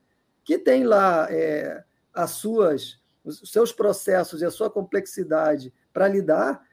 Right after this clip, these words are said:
e aquilo acabava gerando um gargalo ali, onde as ideias paravam ali, a culpa é da T I que nunca consegue fazer a coisa andar.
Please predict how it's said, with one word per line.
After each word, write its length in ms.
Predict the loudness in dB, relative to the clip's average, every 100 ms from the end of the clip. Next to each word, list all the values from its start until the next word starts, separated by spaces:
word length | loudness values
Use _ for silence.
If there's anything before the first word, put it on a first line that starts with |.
| _
e 120 | 2 2
aquilo 260 | 4 2
acabava 720 | 2 4 4 4 4 -2 -4 _ _ _ _
gerando 440 | -4 0 0 -2
um 60 | 0
gargalo 720 | 0 0 0 0 2 2 0
ali, 300 | -2 -4 -2
onde 320 | -2 -2 -2 -2
as 140 | -2
ideias 360 | -2 0 0 0
paravam 540 | 0 2 2 0 -2
ali, 260 | -4 -2 -4
a 60 |
culpa 260 | -4 -6 -2
é 40 |
da 120 | -2
T 180 | -2 -4
I 260 | -4 -6 -8
que 180 | -8 -8
nunca 240 | -8 -8
consegue 500 | -10 -6 0 0 0
fazer 320 | -2 -2 0
a 40 | -2
coisa 300 | -2 -2 -2
andar. 340 | -2 -2 -4